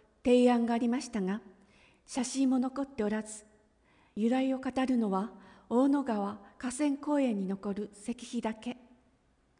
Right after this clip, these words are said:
そんな時、偶然シスコさんの作品に出会いました。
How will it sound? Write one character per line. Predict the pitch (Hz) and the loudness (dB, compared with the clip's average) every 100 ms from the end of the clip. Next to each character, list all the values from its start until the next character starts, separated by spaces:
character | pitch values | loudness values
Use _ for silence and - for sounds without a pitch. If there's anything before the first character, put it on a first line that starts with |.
| _ _ _ _ _ _ | _ _ _ _ _ _
そ | - 254 | -2 0
ん | |
な | 262 | 0
時、 | 262 262 - - _ _ _ _ _ _ - | -2 -8 -12 -20 _ _ _ _ _ _ 0
偶 | 240 247 | 4 4
然 | 247 240 240 247 - - _ _ | 2 0 -2 -6 -14 -20 _ _
シ | - 302 | -6 -6
ス | - | -4
コ | 269 | -6
さ | 240 196 | -4 -4
ん | |
の | 185 | -6
作 | - 196 - | -8 -12 -4
品 | 220 208 | -2 0
に | 208 | 0
出 | 220 | 0
会 | 226 226 | 2 0
い | |
ま | 233 | -2
し | - | -6
た。 | - | -12